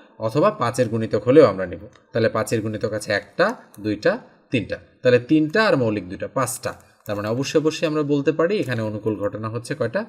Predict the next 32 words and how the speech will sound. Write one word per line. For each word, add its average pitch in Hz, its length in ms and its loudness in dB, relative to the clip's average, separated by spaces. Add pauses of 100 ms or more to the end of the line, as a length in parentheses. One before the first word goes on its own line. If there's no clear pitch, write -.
পাঁচটা। - 340 -10 (320)
তার 104 100 -6
মানে 185 200 -4 (240)
পাঁচ 117 280 -2
ভাগ 101 260 -4
এগারো 98 280 0
হচ্ছে 120 260 -4
আমাদের 151 200 -6
সঠিক 104 380 -8
উত্তর। 104 260 -6 (340)
তার 104 120 -4
মানে 101 220 -6
ক - 40 -4
নম্বর 156 320 2
অপশনটা 147 340 -4
এক্ষেত্রেও 147 400 0
রাইট। 147 320 2 (220)
ঠিক 160 120 0
আছে, 254 240 0 (280)
এইভাবে 127 380 2
বুঝতে 143 400 -2
হবে 139 160 4
অঙ্ক 113 220 0
কিন্তু, 101 260 -4
না 104 160 -4
বুঝলে 139 420 0
কখনোই 175 400 2
আপনারা 143 280 4
এই 120 60 8
ধরনের 117 280 -2
অঙ্ক 107 220 -6
কিন্তু 120 340 2